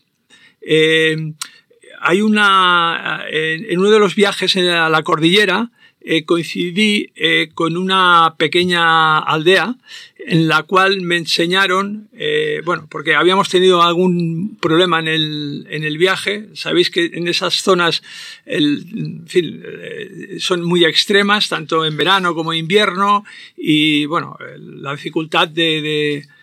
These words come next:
de moverse, aunque siempre vas con gente, en fin, de la zona, que, que la conoce, pero siempre salen cosas, ¿no? Y allí tuvimos que hacer noche y me acuerdo que comentando,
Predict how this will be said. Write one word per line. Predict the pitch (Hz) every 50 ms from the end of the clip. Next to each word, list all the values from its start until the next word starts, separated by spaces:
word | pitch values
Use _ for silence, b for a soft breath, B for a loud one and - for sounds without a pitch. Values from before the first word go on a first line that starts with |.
| b b b
de | - 165 147 156 151 147
moverse, | 147 151 156 175 190 185 - 214
aunque | 190 170 165 156 165
siempre | 143 - 180 156 180 180
vas | 170 175 170 -
con | - 180 170 156
gente, | - 180 175 156 - 180 175 175 180 190 196 b b b b b - 240
en | 208 151 147 - -
fin, | - 185 165 110 107 139
de | 143 147
la | - 135
zona, | - - - 180 185 185 190 196 196 185
que, | 151 156 151 147 147
que | - - 151
la | 147 147 143
conoce, | 151 156 170 185 - 202
pero | 165 175 160
siempre | - 214 175 196
salen | 185 - 185 165 165 156
cosas, | 151 160 151 - - 156 151
¿no? | 185 214 - B B B B B B B B B B
Y | 226 175 170
allí | 175 190 208
tuvimos | 196 240 226 226 226 214 -
que | - 214
hacer | 190 - 202 196 180
noche | 202 214 208 - 233 226 220 214 -
y | - - 175 175 175
me | 170 175 170 170 175 170 170 170
acuerdo | 165 165 165 208 190 190 190 220 208
que | 208 - - 214 196 180 180 175 170 165 165 160
comentando, | - 170 156 160 160 151 - 185 196 196 185 185 196 226 233